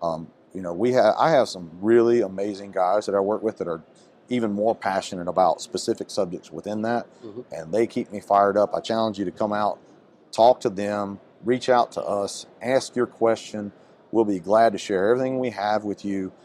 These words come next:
Speaker 1: We'll answer your question in a timely manner. If we don't know the answer, we'll, we'll look it up. We'll find it. We're not gonna lie to you. You know, we don't know everything. We, we will seek it out,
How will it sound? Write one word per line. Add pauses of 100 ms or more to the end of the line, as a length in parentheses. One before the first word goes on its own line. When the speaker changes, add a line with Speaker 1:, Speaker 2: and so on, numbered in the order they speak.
(280)
Speaker 1:
We'll
answer
your
question
in
a
timely
manner.
If
we
don't
know
the
answer,
we'll, (140)
we'll
look
it
up.
We'll
find
it.
We're
not
gonna
lie
to
you. (520)
You
know,
we
don't
know
everything.
We,
we
will
seek
it
out,